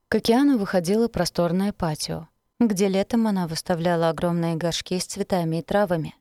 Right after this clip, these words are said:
ставила кресла с яркими подушками и расписные столики.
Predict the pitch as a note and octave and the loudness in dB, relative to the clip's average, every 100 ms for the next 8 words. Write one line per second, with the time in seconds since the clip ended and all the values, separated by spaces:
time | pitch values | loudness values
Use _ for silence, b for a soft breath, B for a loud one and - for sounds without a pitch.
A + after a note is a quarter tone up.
0 | _ - - B3 G3 D#3 - E3+ F#3 G3 | _ 0 2 4 2 0 -2 -2 -2 -4
1 | F3 - D#3+ D#3+ - E3 D#3+ - D#3+ D3+ | -4 -2 -2 -4 -4 -4 -4 -2 -2 0
2 | E3 - E3+ D#3+ - _ _ _ - G#3+ | -2 -2 -4 -4 -8 _ _ _ -2 0
3 | F#3+ - E3+ F3 D#3+ D#3 E3 D#3 D#3 - | 0 -2 -4 0 -2 -2 -2 -2 -4 -12